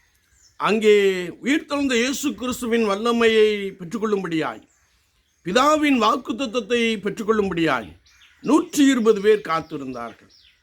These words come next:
எல்லாரும் பரிசுத்த ஆவியானவரால் நிரப்பப்பட்டு, ஆவியானவர் தங்களுக்கு தந்துள்ள வரத்தின்படியே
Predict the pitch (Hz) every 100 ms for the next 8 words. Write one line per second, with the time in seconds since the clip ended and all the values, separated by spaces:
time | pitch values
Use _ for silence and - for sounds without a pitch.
0 | _ _ - _ - - 180 220 233 226
1 | 202 180 151 110 92 _ _ _ _ _
2 | _ - 208 247 247 208 208 214 233 226
3 | 208 202 196 185 180 160 170 175 175 151
4 | - 220 233 160 - _ _ _ _ _
5 | 170 262 311 285 277 254 247 247 233 240
6 | - 196 233 262 214 185 208 214 220 208
7 | 165 180 226 - 233 208 180 185 175 156